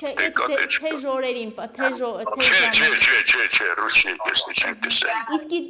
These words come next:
Speaker 2: իսկ այդ դիրքերը, պարոն Պետրոսյան, որոնք որ, ը,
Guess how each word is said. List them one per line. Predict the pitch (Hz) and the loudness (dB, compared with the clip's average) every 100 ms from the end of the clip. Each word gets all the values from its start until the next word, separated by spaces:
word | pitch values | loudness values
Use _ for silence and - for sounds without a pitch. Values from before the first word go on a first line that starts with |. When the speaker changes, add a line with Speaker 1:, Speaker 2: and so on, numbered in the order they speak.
| 285 | -6
Speaker 2:
իսկ | 320 302 359 | -6 -6 -8
այդ | 349 262 | -6 -2
դիրքերը, | 302 302 320 311 302 | -2 -2 -2 -2 0
պարոն | 302 254 254 | 0 -2 -2
Պետրոսյան, | 254 247 247 240 240 226 226 | -4 -2 -2 0 -2 -2 0
որոնք | 233 240 233 | 0 0 0
որ, | 247 240 247 | 0 0 0
ը, | - 226 | -2 -2